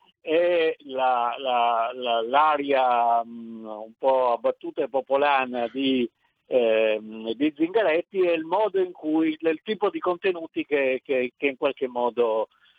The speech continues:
eh, intendono, intendono trasmettere, cercano di trasmettere. Quindi è molto interessante guardare sempre a questi, eh, a questi dettagli, guardare al tono di voce, guardare al,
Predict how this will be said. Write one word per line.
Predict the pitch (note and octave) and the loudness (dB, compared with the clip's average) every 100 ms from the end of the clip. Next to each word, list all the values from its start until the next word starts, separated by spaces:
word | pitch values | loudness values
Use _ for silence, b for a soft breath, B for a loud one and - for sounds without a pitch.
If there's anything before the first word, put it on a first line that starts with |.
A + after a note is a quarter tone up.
| _ | _
eh, | C#3 A#2+ A2+ - | -2 2 2 -2
intendono, | C3 B2+ A#2+ A#2+ A#2+ A2+ A2 A2+ | -4 -2 -2 0 -2 0 -2 -2
intendono | C#3+ A#2+ B2 A2+ A2+ A2 G#2+ G2+ G2 G2 G2+ G2 G2+ G2+ | -6 -6 -2 -2 -4 -4 -2 0 0 2 2 2 0 0
trasmettere, | A#2 A2+ A#2 B2+ - B2 | 0 0 0 0 0 -2
cercano | - A#2 - A2+ | 0 -2 -2 -2
di | A2+ | -2
trasmettere. | G#2+ A2+ G#2 F#2 - G#2+ | -2 -4 -4 -8 -8 -6
Quindi | B2+ C#3 B2+ B B - | -4 0 0 B B -8
è | |
molto | D3 E3+ G3+ | 0 2 2
interessante | F#3+ F3 D3+ C3+ F#3+ E3+ D3 | -2 -2 -2 -2 -2 -2 -4
guardare | B2 B2 B2+ C3+ C3 | -4 -4 0 0 0
sempre | - C3+ - B2 | -2 -4 -4 -8
a | |
questi, | - A2+ - A#2+ G#2 F#2+ _ B B B - | -4 -8 -8 -6 -6 -6 _ B B B -10
eh, | - | 0
a | A#2+ A2+ A#2 | 2 2 -2
questi | - B2+ B2+ | -4 -4 -2
dettagli, | A#2+ - B2+ G2+ G2+ | -2 0 0 0 -2
guardare | G#2+ A2 B2 A#2+ | -4 -2 0 0
al | A2+ | -2
tono | A#2+ A2+ | -6 -8
di | A2 | -8
voce, | A#2+ C#3+ C3+ - A#2+ | 0 0 0 -2 -4
guardare | A2+ A2 B2+ A#2+ A2+ | -4 -2 0 0 0
al, | G#2+ | -2